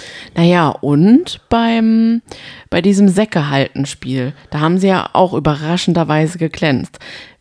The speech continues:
Wir haben euch gefragt nach euren Lieblingsmomenten. Ich streue das einfach immer mal ein, wenn, wenn ein Lieblingsmoment kommt. Und das war auch von vielen der Lieblingsmoment, <laughs> weil, weil einfach Cosimo da richtig abgerechnet hat und er so provoziert hat mit seiner frechen Art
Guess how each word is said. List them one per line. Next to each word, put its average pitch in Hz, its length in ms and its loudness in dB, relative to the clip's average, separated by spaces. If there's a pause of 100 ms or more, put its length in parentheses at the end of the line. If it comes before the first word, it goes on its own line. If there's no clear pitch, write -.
(640)
Wir 175 240 2
haben 175 380 4
euch 147 240 0
gefragt 170 360 -4
nach 165 140 -2
euren 160 260 2
Lieblingsmomenten. 196 920 0
Ich 170 160 -2
streue 170 220 -2
das 170 120 -2
einfach - 280 -2
immer 165 200 2
mal 156 180 2
ein, 190 280 2
wenn, 165 180 4 (320)
wenn 170 140 0
ein 160 260 2
Lieblingsmoment 165 720 2
kommt. 214 300 0
Und 165 100 0
das 170 160 -2
war - 160 -2
auch 185 100 -2
von 165 180 0
vielen 165 520 4 (400)
der 160 80 2
Lieblingsmoment, 147 840 0
<laughs> - 0 -
weil, 208 100 2 (720)
weil 262 180 0
einfach 220 380 -6 (400)
Cosimo 233 420 2
da 202 140 4
richtig 233 500 -4
abgerechnet 165 840 -4
hat 196 180 0
und 98 160 -6
er 208 160 0
so 190 100 0
provoziert 208 720 -4
hat 196 140 0
mit 170 140 -4
seiner 175 280 -2
frechen - 560 -6
Art 202 460 0